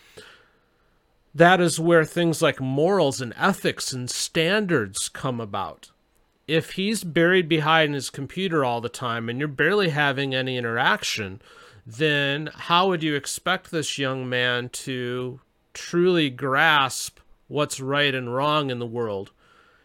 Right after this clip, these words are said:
He's gonna base it on what he's finding online. Now, I will raise my hand and say that we have a child that spends a fair amount of his time behind a computer, and a lot of that is because of the fact that we homeschool him.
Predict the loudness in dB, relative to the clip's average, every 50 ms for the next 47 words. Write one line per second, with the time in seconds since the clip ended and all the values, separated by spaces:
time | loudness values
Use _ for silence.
0 | _ _ _ _ -2 0 0 0 -2 -6 -10 -12 _ _ _ 0 0 0 2 0
1 | 2 2 4 4 4 2 0 -2 -2 0 0 0 2 0 0 -2 -2 -2 -4 -6
2 | -8 -6 -4 -2 -2 -2 -2 -4 -4 -4 -4 -6 -6 -6 -6 -6 -6 -6 -8 -10
3 | -12 -16 -20 _ _ -20 -20 -10 _ 2 4 4 6 6 6 6 6 6 4 4
4 | 4 4 2 2 0 -2 -2 -2 -2 -2 -4 -4 -4 -4 -4 -4 -4 -4 -6 -6
5 | -8 -6 -4 -2 -2 -2 -2 -4 -6 -6 -4 -4 -2 -2 -4 -4 -6 -10 -8 -4
6 | -2 0 0 2 0 0 -2 -4 -4 -6 -6 -6 -10 -4 -2 -2 -2 -2 -4 -6
7 | -8 -10 -10 -4 0 0 2 2 0 0 0 0 0 0 -4 -6 -8 -10 -10 -8
8 | -6 -4 -4 -4 -4 -4 -6 -8 -8 -4 -2 -2 0 -2 -4 -6 -8 -10 -12 -14
9 | -12 -14 -12 -10 -8 -8 -6 -6 -4 -2 0 0 0 0 0 -2 -4 -4 -4 -6
10 | -10 -12 -14 -14 -10 -10 -10 -10 -10 -12 -14 -10 -6 -6 -6 -6 -6 -10 -12 -12
11 | -10 -8 -6 -6 -6 -6 -4 -4 -2 -2 -2 -4 -6 -8 -8 -4 -4 -2 -2 -4
12 | -4 -6 -10 -10 -12 -18